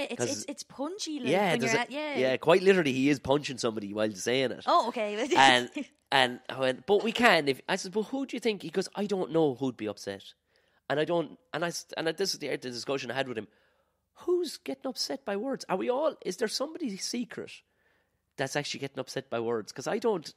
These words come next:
Speaker 2: I
Speaker 1: So-,
Speaker 2: don't hang
Speaker 1: so
Speaker 2: around with anybody who gets upset by words.
Speaker 1: Yeah, me either. Like, just someone coming in the back going, "Oh, we'll,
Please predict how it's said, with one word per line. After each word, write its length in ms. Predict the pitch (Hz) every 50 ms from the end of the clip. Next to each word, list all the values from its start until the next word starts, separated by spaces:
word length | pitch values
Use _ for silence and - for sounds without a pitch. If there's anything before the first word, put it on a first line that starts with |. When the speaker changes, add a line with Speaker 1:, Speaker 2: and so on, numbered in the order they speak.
| _ _ _
Speaker 2:
I 120 | 151 190
Speaker 1:
So-, 0 |
Speaker 2:
don't 220 | 208 226 214 196 175
hang 180 | 170 180 185
Speaker 1:
so 60 | 180 170
Speaker 2:
around 180 | 175 175 180
with 100 | 170 156 -
anybody 420 | - 165 175 175 170 156 143 131
who 100 | 127 131
gets 180 | 113 131 127 -
upset 300 | 139 127 - - 135 -
by 120 | - 127
words. 360 | 120 117 120 113 104 - - -
Speaker 1:
Yeah, 200 | 214 269 262 233
me 280 | 233 269 320 302 262 269
either. 200 | 277 277 240 233
Like, 180 | 220 226 233 233
just 160 | - 339 -
someone 200 | - 302 254 247
coming 260 | 214 - 214 214 214
in 60 | 208 202
the 60 | 185
back 220 | _ 196 208 -
going, 200 | - 180 180 170 165 170
"Oh, 60 | 190
we'll, 160 | 190 185 180